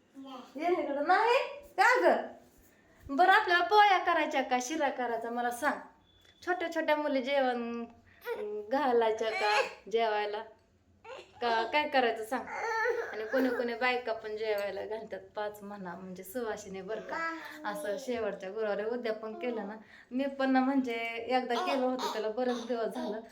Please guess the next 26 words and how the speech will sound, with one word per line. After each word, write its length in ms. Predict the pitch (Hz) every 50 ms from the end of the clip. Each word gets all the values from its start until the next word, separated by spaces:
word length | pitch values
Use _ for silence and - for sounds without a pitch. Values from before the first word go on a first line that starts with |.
| - - - 214 226
गावाकडं 540 | 262 262 254 240 226 226 226 214 208 214 233
असताना 320 | 240 - - 202 180 180 180 -
पोळ्याचा 360 | 247 233 220 208 202 196 202 196
स्वयंपाक 540 | - 240 233 226 214 - - 202 202 -
केलता 360 | 233 220 214 214 - 240 240 240 - - - - _ _ -
आणि 220 | 190 190 185 196
असं 260 | 202 190 190 208 202
बायकांना 500 | 208 220 220 214 214 214 202 196 190 190
बघा 280 | 180 185 185 185 185 190
जेवायला 560 | 185 214 220 214 202 196 190 190 190 190 190
घातलं 360 | 190 214 220 - - 196 190
होतं, 280 | 190 185 185 180 - 196 202 - _ _ _ - - _ _ -
अं, 240 | 190 190 185 196
उद्यापन 440 | 220 240 220 214 214 214 - 208 208
केलं 320 | 202 - 226 208 202 - 196
त्या 180 | - - 214 214 -
टायमाला. 360 | 202 202 196 190 190 190 196
मला 260 | 202 214 220 214 220
आता 220 | 220 226 220 226 226
वाटतंय 320 | 240 233 233 - 226 220
करावं, 460 | 220 - 262 269 254 226 208 214 240 - - - - _ _ _ _ _ _ _ _ -
पण 100 | 220 220
बघू 180 | 247 254 240
आता 480 | 247 247 247 240 240 240 240 247 - - - _ _ _ _ - - - - -
जसं 220 | 233 240 - - 220
जमल 320 | 220 240 233 220 202